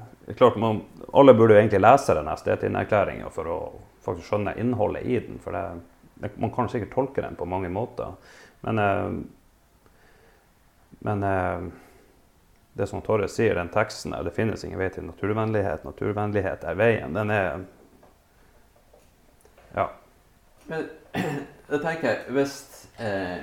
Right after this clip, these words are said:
Speaker 2: myndighetene bruker et sånt festskrift og et, en hyllest til naturen, for det her, her er som vi startet den her, eh, samtalen med, altså den immaterielle kulturarven,
Speaker 1: Mm.
Speaker 2: eh,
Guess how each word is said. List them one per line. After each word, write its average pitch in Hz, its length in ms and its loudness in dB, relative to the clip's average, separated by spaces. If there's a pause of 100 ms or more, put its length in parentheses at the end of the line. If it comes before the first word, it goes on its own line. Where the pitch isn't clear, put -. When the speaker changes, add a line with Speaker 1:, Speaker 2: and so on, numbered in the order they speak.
(120)
Speaker 2:
myndighetene 101 760 -4
bruker 113 400 -4
et - 80 -14
sånt 87 240 -10
festskrift - 800 -12
og 76 320 -10
et, 87 260 -10 (300)
en 87 220 -10
hyllest 117 720 -4
til 95 240 -6
naturen, 87 540 -6 (380)
for - 120 -20
det 117 80 -2
her, 120 200 2
her 113 200 0
er 104 80 -6
som 110 140 -6
vi 107 100 -6
startet 117 540 -2
den 92 180 -8
her, 90 240 -6
eh, 85 280 -8
samtalen 101 600 -4
med, 101 140 -4
altså 85 260 -10
den - 320 -14
immaterielle 85 760 -8 (400)
kulturarven, 117 1120 -4
Speaker 1:
Mm. 80 240 -10 (380)
Speaker 2:
eh, 85 460 -6